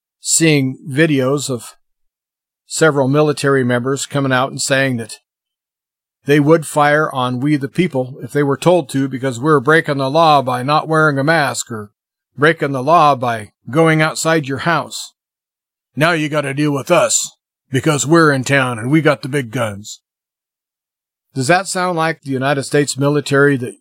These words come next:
you love and respect? Or does it sound like a military that's been taken over by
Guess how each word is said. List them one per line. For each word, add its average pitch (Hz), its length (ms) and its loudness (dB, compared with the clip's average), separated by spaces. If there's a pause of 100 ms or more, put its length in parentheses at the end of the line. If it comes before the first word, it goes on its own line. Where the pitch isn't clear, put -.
you 139 440 0
love 139 320 2
and 120 100 -4
respect? 139 560 -6 (560)
Or 151 160 4
does 165 160 4
it 175 100 -2
sound 175 260 2
like 156 260 0
a 127 120 -2
military 147 540 2
that's 127 180 -4
been 120 300 -4 (440)
taken 170 320 2
over 156 300 4
by 120 400 0